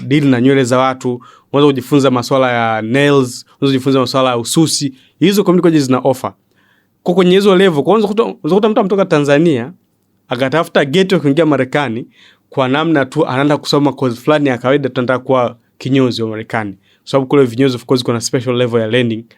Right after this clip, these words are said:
na kuna certification kwamba inabidi uwe certified kuweza kufanya hiyo kazi. Kwa hiyo because of certification inabidi usome ili uwe certified. Kwa hiyo unataka kwenda kusoma hivyo, lakini ukiachana na hiyo, mtu ambaye ana plan ya kufikia level za juu za elimu, kwa maana maybe masters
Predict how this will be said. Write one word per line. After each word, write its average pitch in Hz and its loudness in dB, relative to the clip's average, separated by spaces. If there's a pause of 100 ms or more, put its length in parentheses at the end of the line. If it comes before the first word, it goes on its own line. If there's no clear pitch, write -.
na 117 -2
kuna 120 -2
certification 113 -6
kwamba 123 -2
inabidi 131 -2
uwe 127 0
certified 113 -4 (180)
kuweza 120 -2
kufanya 123 -2
hiyo 117 -2
kazi. 107 -8 (260)
Kwa 151 2
hiyo 127 -4
because 175 2
of 160 -2
certification 156 -2
inabidi 135 0
usome 131 0 (160)
ili 135 0
uwe 135 2
certified. 117 -6 (300)
Kwa 190 0
hiyo 185 4
unataka 190 2
kwenda 180 4
kusoma 147 0
hivyo, 127 0
lakini 165 0 (160)
ukiachana 160 0
na 190 2
hiyo, 180 6
mtu 180 0
ambaye 170 2
ana 147 0
plan 160 0
ya 139 2
kufikia 156 -2
level 135 0
za 123 0
juu 151 -2
za 147 2
elimu, 139 0
kwa 123 -2
maana 135 0
maybe 131 0
masters 127 -4